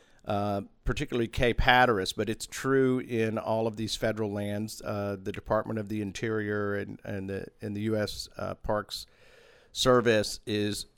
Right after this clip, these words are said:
on furlough, and it means that folks are going to the national parks and going to the national seashores without, uh,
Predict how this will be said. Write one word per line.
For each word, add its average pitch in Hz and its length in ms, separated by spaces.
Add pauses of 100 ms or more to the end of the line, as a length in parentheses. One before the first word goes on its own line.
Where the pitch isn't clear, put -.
(160)
on 123 220
furlough, 113 680 (400)
and 113 240
it 117 140
means 135 420
that 110 380
folks 135 360
are 113 120
going 139 440
to 127 300
the 113 100
national 113 420
parks - 600
and 107 180
going 113 300
to 127 200
the 110 80
national 104 460
seashores 110 720
without, 110 680 (520)
uh, 104 600